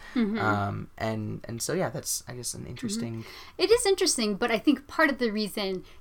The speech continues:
Speaker 1: that she thinks that way is because she was already in a game.
Speaker 2: Absolutely.
Speaker 1: Which had never happened before,
Speaker 2: Mm-hmm.
Speaker 1: right? This was the first time.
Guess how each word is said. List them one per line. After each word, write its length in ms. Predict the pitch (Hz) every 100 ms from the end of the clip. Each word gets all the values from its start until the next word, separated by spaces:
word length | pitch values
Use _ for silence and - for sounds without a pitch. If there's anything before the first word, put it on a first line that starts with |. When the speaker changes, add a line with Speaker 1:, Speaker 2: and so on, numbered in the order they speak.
| -
Speaker 1:
that 120 | 196
she 140 | 214
thinks 240 | 175 349 285
that 160 | 208
way 140 | 208 190
is 120 | -
because 260 | 208 214
she 120 | - 214
was 160 | 185
already 340 | - 180 180 190
in 80 |
a 60 | -
game. 320 | - 107 123
Speaker 2:
Absolutely. 640 | 131 127 117 110 - - -
Speaker 1:
Which 460 | 226 208 190 - -
had 240 | 185 202
never 380 | 208 202 190 175
happened 520 | 185 175 185 190 -
before, 440 | 202 - 185 -
Speaker 2:
Mm-hmm. 320 | 226 135 123 120
Speaker 1:
right? 340 | 101 101 -
This 220 | - 101
was 160 | 82 101
the 100 | -
first 300 | - - -
time. 360 | - - 240